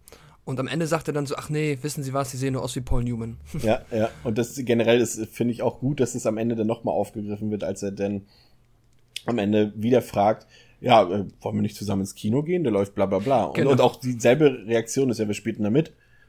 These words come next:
Speaker 2: So, oder irgendwie so. <laughs>
Speaker 1: Mm, „Ach, hab ich schon gesehen. Naja, dann gehen wir essen.“
Speaker 2: Ja.
Speaker 1: Genau, das ist auch im Director's Cut dazugekommen.
Speaker 2: Ja.
Speaker 1: Ist wahrscheinlich dann auch so, ähm,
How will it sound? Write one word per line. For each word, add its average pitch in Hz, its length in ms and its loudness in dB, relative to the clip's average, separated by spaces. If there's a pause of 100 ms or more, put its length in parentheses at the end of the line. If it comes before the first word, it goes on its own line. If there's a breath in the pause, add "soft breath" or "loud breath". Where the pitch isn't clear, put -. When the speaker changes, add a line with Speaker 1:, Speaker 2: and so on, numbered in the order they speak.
(120)
Speaker 2:
So, 101 180 -4
oder 90 220 0
irgendwie 87 200 -4
so. 85 140 -6 (320)
<laughs> - 400 2
Speaker 1:
Mm, 147 320 -6
„Ach, 143 280 0
hab 160 120 -2
ich 135 80 -4
schon 139 140 -6
gesehen. 123 300 -4
Naja, 190 160 -2
dann 156 100 -4
gehen 139 160 -6
wir 123 100 -6
essen.“ 123 160 2
Speaker 2:
Ja. 120 140 8 (320 loud breath)
Speaker 1:
Genau, 147 220 4
das 143 120 0
ist 156 160 -2
auch 151 100 0
im 143 220 -4
Director's 143 420 0
Cut 131 160 -6
dazugekommen. 123 580 -4
Speaker 2:
Ja. - 200 -2
Speaker 1:
Ist - 140 -16
wahrscheinlich 135 300 -2
dann 139 140 0
auch 127 160 -2
so, 131 380 -2
ähm, 127 460 0